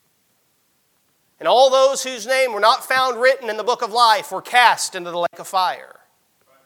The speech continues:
Yes, he's a God of love. There is that gift of peace and mercy and forgiveness today. The choice to bow and confess Jesus Christ as Lord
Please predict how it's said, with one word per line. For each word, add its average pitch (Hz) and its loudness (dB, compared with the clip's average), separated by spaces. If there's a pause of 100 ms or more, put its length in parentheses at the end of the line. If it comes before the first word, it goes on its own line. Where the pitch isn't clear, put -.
(1000)
Yes, 180 -8
he's 170 -14
a - -14
God 165 -4
of 143 -14
love. - -14 (1120)
There 190 0
is 208 -4
that 185 -6
gift 190 -10
of 156 -10 (240)
peace 214 -12
and 147 -12
mercy 190 -4
and 170 -12
forgiveness 175 -12
today. 160 -14 (1500)
The 160 -18
choice 196 -6
to 156 -12 (160)
bow 185 -6
and 175 -12
confess 165 -16
Jesus 151 -20
Christ 160 -14
as 131 -20
Lord 170 -16